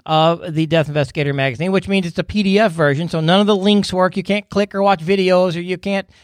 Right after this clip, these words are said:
go anywhere other than just reading the text, but you still get the same magazine. It's just non-dynamic. You also get, uh, discounts to vendors and different articles and resources that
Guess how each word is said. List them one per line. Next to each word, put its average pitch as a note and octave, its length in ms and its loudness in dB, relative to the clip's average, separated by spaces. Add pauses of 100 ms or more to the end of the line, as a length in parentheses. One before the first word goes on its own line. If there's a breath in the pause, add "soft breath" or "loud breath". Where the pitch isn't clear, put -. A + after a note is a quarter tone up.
(120 soft breath)
go G3+ 180 2
anywhere F#3 380 4
other F3+ 240 -2
than F#3 100 -4
just E3+ 160 -2
reading F#3 320 2
the F3 80 0
text, F3 400 0
but F3+ 100 0
you D#3 80 -6
still C#4+ 240 -4
get B3 120 -2
the F3 80 -6
same F#3+ 240 0
magazine. F3+ 480 -2
It's E3+ 100 -2
just E3 240 -2
non-dynamic. D3 880 2 (1040 soft breath)
You G#3 280 2
also G#3+ 260 2
get, E3 300 -2
uh, - 100 -14 (480)
discounts F3 640 0
to - 120 -12
vendors E3+ 760 2
and C#3+ 480 -2
different D#3 280 -4
articles F#3 680 0
and D3 180 0
resources G3 640 0
that E3+ 200 -4